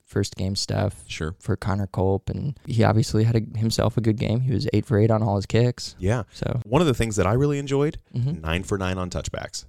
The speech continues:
Speaker 1: We're
Speaker 2: So
Speaker 1: still going strong there.
Speaker 2: Yeah, absolutely. Nebraska's got their kickoff game figured out. We're just boot it through the back of the end zone and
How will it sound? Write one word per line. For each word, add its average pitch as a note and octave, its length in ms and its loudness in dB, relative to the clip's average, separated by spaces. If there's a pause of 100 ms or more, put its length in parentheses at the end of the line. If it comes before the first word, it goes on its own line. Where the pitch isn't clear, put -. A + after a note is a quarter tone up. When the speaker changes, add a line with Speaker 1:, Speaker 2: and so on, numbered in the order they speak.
(160)
Speaker 1:
We're C#3+ 80 8
Speaker 2:
So - 120 6
Speaker 1:
still E3 160 6
going D#3 260 8
strong C3+ 380 4
there. B2 320 4
Speaker 2:
Yeah, G#2+ 340 6
absolutely. G2+ 720 2
Nebraska's A#2 520 4
got G#2 200 2
their F2+ 120 2
kickoff F#2 440 -2
game F2 240 -4
figured E2+ 300 -4
out. - 220 -8
We're E2+ 160 -4
just - 260 -6 (300)
boot G2+ 200 4
it G#2+ 80 2
through A#2+ 120 -4
the A2+ 60 -2
back G2+ 240 0
of G#2+ 60 -6
the G2 160 -2
end E2+ 160 -6
zone E2 320 -2 (100)
and D#2 400 0